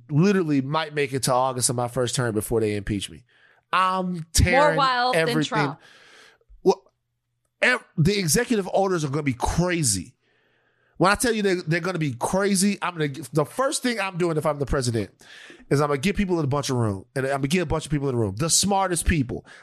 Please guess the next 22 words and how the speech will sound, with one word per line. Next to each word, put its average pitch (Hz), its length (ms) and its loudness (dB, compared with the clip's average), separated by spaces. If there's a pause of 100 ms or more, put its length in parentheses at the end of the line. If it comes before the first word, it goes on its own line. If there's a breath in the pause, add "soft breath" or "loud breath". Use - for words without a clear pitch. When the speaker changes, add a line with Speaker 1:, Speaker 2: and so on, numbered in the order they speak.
Speaker 1:
not 208 180 2
just 214 160 0
in 196 100 -2
my 156 140 0
cabinet, 143 520 -2 (440 loud breath)
not 175 200 0
just 185 200 0
in, 156 240 -2
like, 131 400 -2 (360)
the 143 120 4
smartest 202 340 4
people 180 160 0
from 156 160 -2
everywhere, 120 460 0 (140)
the 139 60 -2
Speaker 2:
Okay. 127 60 4
Speaker 1:
smartest 180 560 0 (180)
e-, 135 120 4 (140)
economists, 139 920 0 (180 loud breath)
the 123 60 -6
smartest 143 540 2
scientists, 135 880 -2